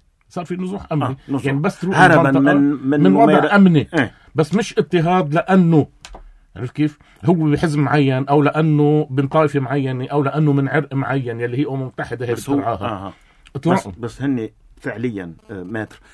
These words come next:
Speaker 2: ما كانت القصة إنه
Speaker 1: رح
Speaker 2: ال-،
Speaker 1: أوصل.
Speaker 2: النظام، آه.
Speaker 1: رح أوصل.
Speaker 2: أوكي.
Speaker 1: رح أوصل. رح أوصل.
Speaker 2: أوكي.
Speaker 1: هول، هول جزء العمل نحكي عنهم يلي هن يعتبروا إنه خرجوا من سوريا نتيجة الوضع السياسي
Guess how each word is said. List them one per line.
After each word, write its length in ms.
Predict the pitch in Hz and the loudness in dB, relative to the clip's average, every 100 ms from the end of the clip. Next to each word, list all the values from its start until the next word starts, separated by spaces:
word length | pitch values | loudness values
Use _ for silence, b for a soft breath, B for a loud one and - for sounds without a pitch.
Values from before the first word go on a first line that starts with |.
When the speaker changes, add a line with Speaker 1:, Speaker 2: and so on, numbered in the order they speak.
| b b - | b b -16
Speaker 2:
ما 180 | 101 127 | -10 -8
كانت 440 | 131 147 127 107 | -4 -4 -4 -10
القصة 340 | - - - 104 | -14 -16 -12 -12
إنه 520 | 117 101 98 95 95 | -10 -10 -8 -10 -6
Speaker 1:
رح 120 | - | -4
Speaker 2:
ال-، 40 | 147 | 0
Speaker 1:
أوصل. 280 | 160 - 104 | 0 0 -4
Speaker 2:
النظام، 460 | 123 120 113 120 - | -4 -4 -6 -10 -12
آه. 80 | 113 | -10
Speaker 1:
رح 140 | 123 | -6
أوصل. 260 | - 147 85 - | -4 -4 -4 -12
Speaker 2:
أوكي. 160 | 117 | -10
Speaker 1:
رح 100 | 117 | -8
أوصل. 280 | 143 123 - - | -6 -8 -10 -16
رح 120 | - | -12
أوصل. 280 | - 98 95 - - | -12 -12 -14 -12 -10
Speaker 2:
أوكي. 200 | - B B B B - | -10 B B B B 0
Speaker 1:
هول، 400 | 196 226 147 135 | 4 4 2 -2
هول 160 | 156 175 | 0 0
جزء 240 | 185 143 | 0 -2
العمل 340 | 120 120 117 | -6 -6 -4
نحكي 240 | 160 - 147 | -4 -4 -2
عنهم 320 | 143 131 107 | 0 -2 -2
يلي 400 | 131 151 143 143 | -2 0 0 0
هن 540 | 147 165 156 151 156 151 b b b 123 | 0 0 2 2 0 -4 b b b -2
يعتبروا 640 | 135 180 175 123 107 131 | 0 2 2 2 0 0
إنه 480 | 139 135 135 143 143 _ _ _ - | 2 2 2 0 -2 _ _ _ -8
خرجوا 380 | - 185 135 123 | -2 0 0 -2
من 80 | 113 | -6
سوريا 440 | 113 98 90 76 - _ _ b b b - | -6 -6 -6 -10 -18 _ _ b b b -6
نتيجة 440 | 127 - 190 143 139 | -4 -2 -2 -2 -2
الوضع 420 | 139 139 165 151 139 _ - | 0 2 2 0 -4 _ -8
السياسي 720 | 160 - 151 151 147 - 85 | -8 -4 0 4 2 0 -10